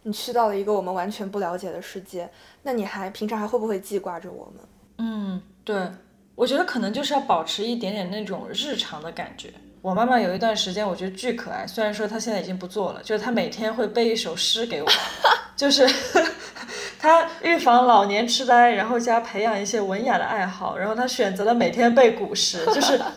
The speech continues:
Speaker 2: 她说：“你好浪费啊，你以前小时候的那种古诗书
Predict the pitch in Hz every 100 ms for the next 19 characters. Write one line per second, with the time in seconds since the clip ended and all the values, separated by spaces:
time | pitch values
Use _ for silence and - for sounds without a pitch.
0 | - 311 311 349 349 - 226 262 302 302
1 | 294 262 220 - - 269 262 269 277 214
2 | 190 247 277 277 269 254 196 - - -
3 | - 247 226 - 254 269 - 277 277